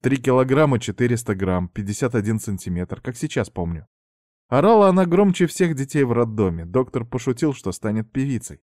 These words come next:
На глаза набежали слёзы, я вдруг не к месту подумала.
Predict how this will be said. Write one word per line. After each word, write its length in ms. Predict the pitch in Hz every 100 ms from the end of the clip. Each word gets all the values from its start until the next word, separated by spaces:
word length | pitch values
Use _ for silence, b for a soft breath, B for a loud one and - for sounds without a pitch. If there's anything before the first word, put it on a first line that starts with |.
| _ _ _ _ _
На 140 | 90 92
глаза 380 | 98 113 123 131
набежали 500 | 104 98 101 113 98
слёзы, 420 | - 120 135 98
я 160 | 92
вдруг 360 | 98 98 123 123 _ _ _ _
не 140 | 104
к 100 | 101
месту 300 | 113 107 -
подумала. 600 | 98 101 104 92 82 73